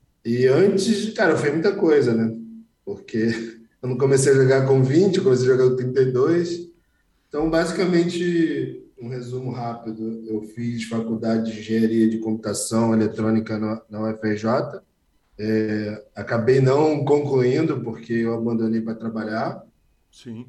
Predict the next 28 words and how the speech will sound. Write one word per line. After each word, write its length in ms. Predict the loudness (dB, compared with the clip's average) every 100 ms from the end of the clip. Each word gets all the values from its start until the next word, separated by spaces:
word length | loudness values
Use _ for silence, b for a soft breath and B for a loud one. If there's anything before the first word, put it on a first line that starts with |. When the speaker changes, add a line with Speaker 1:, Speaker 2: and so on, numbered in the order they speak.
| _ _ _
Speaker 1:
Eu 80 | -2
já 140 | 0
trabalhava 1040 | 0 2 2 4 2 2 2 2 2 -2 -8
com 120 | -2
meu 240 | 0 0
pai, 340 | 0 0 2 2
né, 160 | 2
que 80 | 0
tinha 180 | -4 -6
uma 240 | -4 -4
empresa 560 | -6 -8 -6 -6 -6 -8
de 100 | -10
transporte, 840 | -12 -12 -10 -6 -2 -2 -4 -10 -16 -20 _ _ _ _
que 300 | _ -8 -8 -10 -20 -20 _ _ -10
ele 120 | -6
começou 600 | 2 4 4 2 2 2
com 140 | 2
um 140 | 2 2
carro 300 | 0 0 -2
só 420 | -4 -2 0 2
e 200 | 2 0
quando 260 | -2 0 2
eu 80 |
vi 600 | 0 -2 -2 -2 -2 -8 -16 -20 _ _ _ -10
ele 240 | -4 -2
crescendo, 1120 | 0 0 0 0 0 2 2 2 0 -2 -6 -14 -20 _ _ -12
eu 140 | -8
gostei 880 | -4 -4 -4 -4 -2 -2 -4 -8 -16